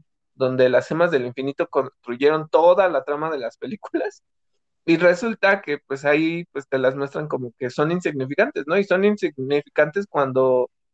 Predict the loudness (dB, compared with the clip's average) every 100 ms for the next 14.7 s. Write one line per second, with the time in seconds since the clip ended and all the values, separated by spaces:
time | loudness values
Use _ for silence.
0 | _ -2 0 2 0 0 0 0 0 0
1 | 2 0 -2 -4 -4 -2 0 0 0 -2
2 | -2 -2 -4 -4 -2 4 4 2 -2 -4
3 | -4 -6 -8 -16 -10 -6 -4 -4 -6 -4
4 | -4 _ _ _ _ _ -2 2 2 2
5 | -6 -6 -4 2 4 4 0 -2 0 0
6 | -4 -6 _ _ _ _ 0 2 2 2
7 | 0 -2 -4 -4 -8 -4 -6 -4 -8 -8
8 | -8 -6 -6 -4 -6 -6 -14 _ -10 0
9 | 2 2 -4 -8 -12 -16 _ _ -10 -8
10 | -8 -10 -10 -12 -14 -8 0 0 2 0
11 | 0 -2 0 0 2 -2 -2 _ _ _
12 | _ _ _ _ _ _ 4 6 6 2
13 | 2 2 0 0 0 0 0 2 2 0
14 | -2 0 0 2 0 -2 -6